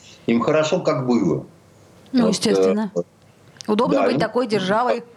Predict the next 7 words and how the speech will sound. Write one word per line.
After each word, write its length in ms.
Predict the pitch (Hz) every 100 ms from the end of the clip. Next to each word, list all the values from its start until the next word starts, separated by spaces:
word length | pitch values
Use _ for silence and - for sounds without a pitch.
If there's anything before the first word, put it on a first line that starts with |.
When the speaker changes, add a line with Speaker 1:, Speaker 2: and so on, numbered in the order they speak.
| - -
Speaker 2:
которую 320 | 208 285 269
все 180 | - 294
боятся, 400 | 196 170 175 -
которой 280 | 208 294
все 200 | 262 311 330
уважают, 600 | 233 196 160 151 202 -
которой, 580 | 220 262 262 240 196